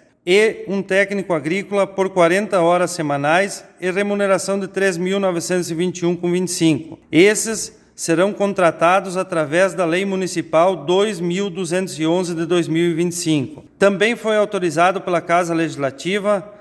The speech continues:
a contratação de um contador com carga horária de quarenta horas semanais e remuneração de cinco mil quinhentos e vinte e nove. Essa contratação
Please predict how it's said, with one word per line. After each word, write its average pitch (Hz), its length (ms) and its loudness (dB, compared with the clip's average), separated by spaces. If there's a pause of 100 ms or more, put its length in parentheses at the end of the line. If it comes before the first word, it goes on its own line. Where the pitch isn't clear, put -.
(300)
a 156 140 0
contratação 202 800 0
de 185 80 -2
um 208 140 0
contador 202 680 2
com 180 220 -4
carga 175 360 2
horária 175 360 2
de 160 120 -6
quarenta 160 500 -2
horas 165 280 0
semanais 147 760 -2 (240)
e 208 140 2
remuneração 220 640 0
de 214 100 -4
cinco 233 360 -4
mil 208 200 -2
quinhentos 202 340 -2
e 190 40 -10
vinte 196 240 -4
e 196 40 -2
nove. 147 380 4 (600)
Essa 165 340 0
contratação 180 960 2